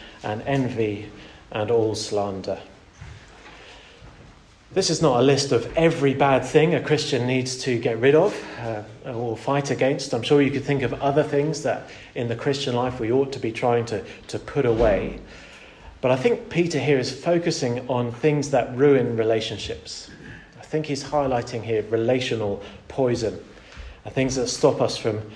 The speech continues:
being, ever being a family where people are gonna get loved sincerely and deeply. And it's fairly obvious how, uh, these things would work,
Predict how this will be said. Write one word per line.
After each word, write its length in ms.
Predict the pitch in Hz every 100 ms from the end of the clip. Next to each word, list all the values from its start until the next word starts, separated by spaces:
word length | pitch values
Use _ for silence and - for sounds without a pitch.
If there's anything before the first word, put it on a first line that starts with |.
| - - - -
being, 400 | - 139 143 131
ever 280 | 135 147 135
being 200 | 117 107
a 40 | 104
family 440 | - 107 104 92
where 140 | 101
people 320 | 101 123 113 107
are 40 |
gonna 200 | 107 101
get 200 | 107 107
loved 300 | 110 104 -
sincerely 680 | - 107 104 - 113 104 98
and 120 | 95
deeply. 420 | 107 - - 101 - - - - _ _ _ _ - _ -
And 200 | 107 101 -
it's 120 | - -
fairly 340 | - 104 107
obvious 420 | 110 104 98 -
how, 260 | - 110 101 - - - - - - -
uh, 180 | 113 107
these 260 | 110 117 -
things 320 | 127 110 104
would 180 | 110 107
work, 340 | 117 98 -